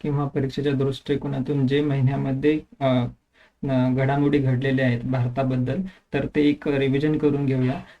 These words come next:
कारण तुम्ही किती, अ, रीडिंग, अ, स्टडी करता याला काही इम्पॉर्टन्स नाही आहे. तुम्ही जर रिव्हिजन नाही दिलं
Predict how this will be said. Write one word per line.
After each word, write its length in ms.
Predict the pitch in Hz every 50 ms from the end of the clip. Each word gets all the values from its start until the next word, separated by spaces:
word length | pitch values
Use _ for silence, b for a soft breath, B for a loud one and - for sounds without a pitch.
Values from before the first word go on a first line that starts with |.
| B -
कारण 340 | 143 135 135 147 147 151 151
तुम्ही 440 | 147 - _ _ - 147 147 156 151 - - _
किती, 540 | - 151 - - - 185 180 175 170 - -
अ, 360 | - 139 135 135 131 123 120 131
रीडिंग, 340 | 143 143 139 147 147 147 147 - _ _ - - -
अ, 180 | 143 139 135 -
स्टडी 320 | - - - 151 151 147
करता 300 | 147 160 151 147 - 135
याला 180 | 135 131 135 139
काही 340 | 135 - 131 123 135 156 156
इम्पॉर्टन्स 540 | 151 139 147 143 131 120 139 143 143 - -
नाही 180 | 135 131 131
आहे. 120 | 127 127 127 - -
तुम्ही 220 | 143 139 139 139
जर 100 | 143 147
रिव्हिजन 400 | 147 135 135 135 135 131 143 143
नाही 200 | 143 143 139 135
दिलं 280 | 131 139 143 143 147